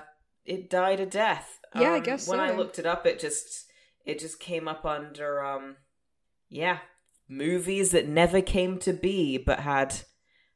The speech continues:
Speaker 1: had a lot of hype around them.
Speaker 2: Huh, well, that's a shame it didn't
Speaker 1: I'm,
Speaker 2: come out.
Speaker 1: I'm s-,
Speaker 2: I'm intrigued.
Speaker 1: I'm sad there's no weird twenty-fifth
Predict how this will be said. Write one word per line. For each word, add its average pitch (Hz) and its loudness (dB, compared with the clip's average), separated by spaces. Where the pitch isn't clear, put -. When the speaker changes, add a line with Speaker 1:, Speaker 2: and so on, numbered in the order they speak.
Speaker 1:
had 147 0
a 143 0
lot 139 -2
of 139 -2
hype 170 -2
around 85 -8
them. 95 -8
Speaker 2:
Huh, 220 -8
well, 247 -6
that's 330 -4
a 269 -4
shame 262 0
it - -6
didn't 185 6
Speaker 1:
I'm, 302 2
Speaker 2:
come 196 -6
out. 202 -2
Speaker 1:
I'm 214 6
s-, - 4
Speaker 2:
I'm 226 0
intrigued. 226 -2
Speaker 1:
I'm - -4
sad 175 8
there's 143 6
no 156 10
weird 147 4
twenty-fifth 151 0